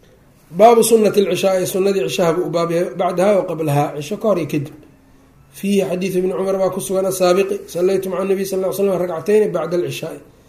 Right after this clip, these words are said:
Xadiidu Cabdillahi ibni Muqafal, "Bayna kulli aadaanayni salaatun."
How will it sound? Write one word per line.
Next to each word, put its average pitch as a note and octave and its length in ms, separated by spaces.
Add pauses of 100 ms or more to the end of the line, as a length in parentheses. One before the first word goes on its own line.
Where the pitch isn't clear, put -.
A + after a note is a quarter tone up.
(200)
Xadiidu G3+ 320
Cabdillahi G3+ 340
ibni F#3+ 100
Muqafal, F#3 520
"Bayna F#3 280
kulli B3+ 300
aadaanayni F3 540
salaatun." C#3+ 480